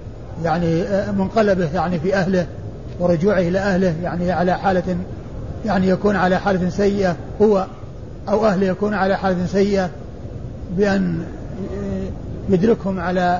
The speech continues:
حالة، حالة سيئة، يحصل لهم سوء، يحصل لهم أضرار، نكبات، يحصل له كذلك، يرجع إليهم وهو على حالة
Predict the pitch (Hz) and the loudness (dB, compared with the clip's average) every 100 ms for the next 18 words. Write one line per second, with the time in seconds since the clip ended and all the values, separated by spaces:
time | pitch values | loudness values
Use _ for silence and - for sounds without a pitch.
0 | 151 165 190 180 196 175 190 180 156 196 | 0 0 2 0 -4 -4 0 0 2 2
1 | 208 196 170 180 - 220 202 185 180 202 | 2 2 0 -2 -2 -2 0 0 0 2
2 | 214 220 - - - - 220 160 202 202 | 2 0 -8 -12 -12 -8 -4 -2 2 2
3 | 185 190 180 190 208 185 180 - 175 202 | 2 2 4 4 4 2 0 2 2 4
4 | 196 - - - - - - - - - | 2 -2 -8 -12 -12 -12 -10 -8 -8 -2
5 | 240 214 185 190 190 220 202 185 - - | 2 4 4 4 4 4 2 0 -4 -14
6 | - - - - - 202 170 175 190 214 | -14 -14 -14 -8 0 2 2 0 2 2
7 | 190 202 190 180 190 190 175 202 196 185 | 2 2 2 4 2 2 2 0 0 0